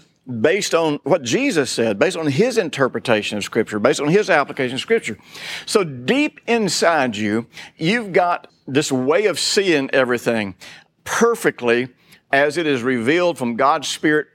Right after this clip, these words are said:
to your spirit. Deep inside you, it's the deepest part of your being, you have this intuitive knowing of good and evil. Again, not because you're deciding good and evil, but based on what God's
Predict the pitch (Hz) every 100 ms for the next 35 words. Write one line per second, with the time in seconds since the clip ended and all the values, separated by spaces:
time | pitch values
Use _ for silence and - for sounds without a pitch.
0 | - 123 120 123 - - 107 87 _ -
1 | - - - 156 247 240 202 175 208 170
2 | 151 120 110 107 101 160 - 160 - 185
3 | 180 151 151 120 110 147 127 107 - -
4 | 139 156 127 170 214 170 175 - 160 143
5 | - - 226 240 208 185 135 139 127 135
6 | 147 180 147 113 107 - - - - 131
7 | 120 113 143 151 131 - 151 165 123 117
8 | - - 131 131 180 123 143 151 185 180
9 | 131 123 151 277 196 131 131 117 113 110
10 | 107 113 110 127 127 113 110 110 98 139
11 | 165 - 147 139 147 135 139 135 120